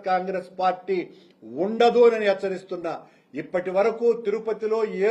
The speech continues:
రోజు కూడా ఇలాంటి ప్రతీకార చర్యలు జరగల. మేము ఐదేండ్లు అధికారంలో ఉన్నాం. ఒక్క తెలుగుదేశం పార్టీ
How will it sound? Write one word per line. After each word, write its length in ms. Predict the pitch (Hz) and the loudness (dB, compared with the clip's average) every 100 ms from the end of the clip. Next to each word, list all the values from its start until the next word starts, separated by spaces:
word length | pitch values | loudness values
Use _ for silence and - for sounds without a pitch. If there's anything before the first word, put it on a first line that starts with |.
| 240 | 6
రోజు 220 | 233 208 226 | 4 4 0
కూడా 200 | 226 208 170 - _ _ _ _ _ _ _ _ - | 2 2 0 -6 _ _ _ _ _ _ _ _ -8
ఇలాంటి 480 | 147 170 180 180 175 - | 0 2 0 -2 -6 -4
ప్రతీకార 480 | 175 226 220 214 202 202 | -4 -4 -2 0 0 -2
చర్యలు 300 | 190 196 190 - - | -4 -2 -4 -8 -4
జరగల. 320 | 170 208 214 160 - - - _ _ _ | 0 2 2 0 -4 -18 -20 _ _ _
మేము 180 | 117 160 165 | -8 -2 0
ఐదేండ్లు 360 | 175 196 240 220 | 2 2 2 2
అధికారంలో 500 | 196 226 233 226 208 208 | 0 0 0 0 0 0
ఉన్నాం. 220 | 208 214 180 - - _ - 170 | 0 -2 -4 -8 -20 _ -2 -2
ఒక్క 260 | - - 214 | 0 0 2
తెలుగుదేశం 520 | 208 247 240 233 226 208 | 0 2 2 2 -2 -2
పార్టీ 400 | 214 214 214 220 | -2 -2 -4 -4